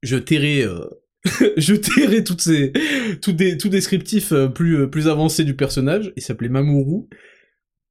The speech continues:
Et il avait bien redoublé cinq fois, hein. <laughs> Et en fait, il était transféré de collège en collège en collège. Et, euh,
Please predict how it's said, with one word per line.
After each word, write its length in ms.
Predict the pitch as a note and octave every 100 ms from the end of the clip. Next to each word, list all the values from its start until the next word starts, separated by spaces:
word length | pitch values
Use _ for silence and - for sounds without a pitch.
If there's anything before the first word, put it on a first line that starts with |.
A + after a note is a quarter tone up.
| -
Et 80 | B2+
il 260 | B2+ B2+ A#2+
avait 200 | A2+ B2
bien 280 | A#2+ D#3 E3+
redoublé 340 | C3+ C3+ C#3
cinq 220 | - C#3+
fois, 280 | - A#2+ C3
hein. 800 | - - C3+ - C4 A#3+ - A3 -
<laughs> 80 | -
Et 120 | E3+
en 40 | D3
fait, 200 | C4 -
il 40 |
était 200 | C#3 D#3+
transféré 400 | D3+ D#3+ - F3+
de 60 | F#3
collège 320 | F#3 F#3+ A3
en 100 | E3+
collège 300 | D#3+ F3+ F#3+
en 80 | E3+
collège. 440 | C3+ C#3 C#4 - - - - _ _ _ _ _ _ _ _ - - _ _ _ _ _ -
Et, 220 | B2+ B2
euh, 880 | A#2 G#2+ G2+ G2 G2 F#2+ F2+ C#2+ C#2